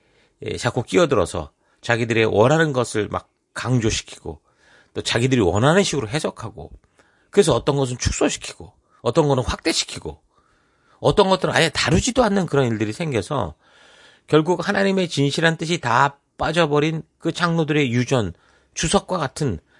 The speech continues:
예수님이 오셨을 때 이걸 없애셔야 했었던 그런 것과 똑같이 되고 마는 이게 문제라는 거죠. 늘 말하지만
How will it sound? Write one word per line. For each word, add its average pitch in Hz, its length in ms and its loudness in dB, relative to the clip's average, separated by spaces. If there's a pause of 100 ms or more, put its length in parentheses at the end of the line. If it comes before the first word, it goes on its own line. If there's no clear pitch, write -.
(180)
예수님이 180 420 2
오셨을 135 400 0
때 156 100 -2
이걸 139 220 0
없애셔야 101 1080 0
했었던 214 520 -2 (500)
그런 160 240 2
것과 139 200 -4
똑같이 - 380 -8
되고 110 200 -4
마는 87 320 -4 (120)
이게 127 240 0
문제라는 87 500 -4
거죠. - 240 -18 (1500)
늘 113 140 2
말하지만 95 640 0